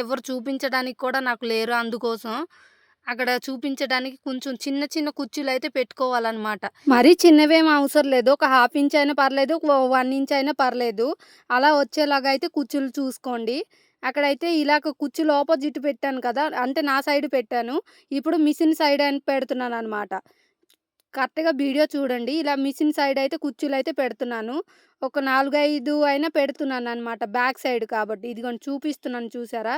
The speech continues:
అలాగనమాట. ఇప్పుడు సీటు దగ్గరది పీస్ ఉంటాయి కదా, ఆ పీస్‌కి ఫోర్ ఫోల్డింగ్ అయితే చేసుకోండి. ఫోర్ ఫోల్డింగ్ చేసి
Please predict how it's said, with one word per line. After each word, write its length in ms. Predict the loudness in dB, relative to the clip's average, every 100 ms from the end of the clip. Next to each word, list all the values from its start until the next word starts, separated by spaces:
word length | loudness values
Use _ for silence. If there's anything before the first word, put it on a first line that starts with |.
| -6 _ _ _ -6
అలాగనమాట. 640 | -2 0 -2 -4 -6 -6 -6 -8 _ _ _ 4
ఇప్పుడు 220 | 8 6
సీటు 360 | 8 8 8 8
దగ్గరది 420 | 6 6 2 0
పీస్ 320 | 4 4 6
ఉంటాయి 280 | 4 4 4
కదా, 260 | 4 4 4 4 -2
ఆ 100 | 2 2
పీస్‌కి 500 | 4 2 2 2 -2
ఫోర్ 280 | 4 4 4
ఫోల్డింగ్ 380 | 4 4 4 0
అయితే 200 | 0 -4 -2
చేసుకోండి. 640 | 2 0 0 -6 -4 -2 -4 -8 _ _ _
ఫోర్ 240 | 0 2 2
ఫోల్డింగ్ 440 | 4 4 4 0
చేసి 380 | 2 2 2 0